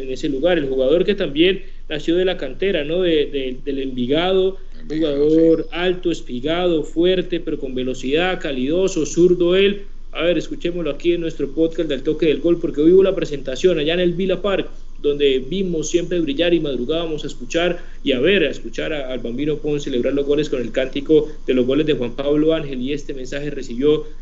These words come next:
Speaker 1: el jugador, el joven jugador colombiano de diecinueve años, de la mano de un veterano y también ídolo allá en el Villa Park como Juan Pablo Ángel. A ver, escuchamos en nuestro podcast.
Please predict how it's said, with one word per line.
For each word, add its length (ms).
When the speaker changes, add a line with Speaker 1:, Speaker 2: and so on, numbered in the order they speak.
Speaker 1:
el 120
jugador, 420
el 120
joven 220
jugador 320
colombiano 400
de 60
diecinueve 480
años, 260
de 300
la 80
mano 260
de 60
un 140
veterano 600
y 220
también 420
ídolo 380
allá 200
en 100
el 100
Villa 280
Park 260
como 180
Juan 160
Pablo 300
Ángel. 180
A 40
ver, 100
escuchamos 460
en 100
nuestro 220
podcast. 460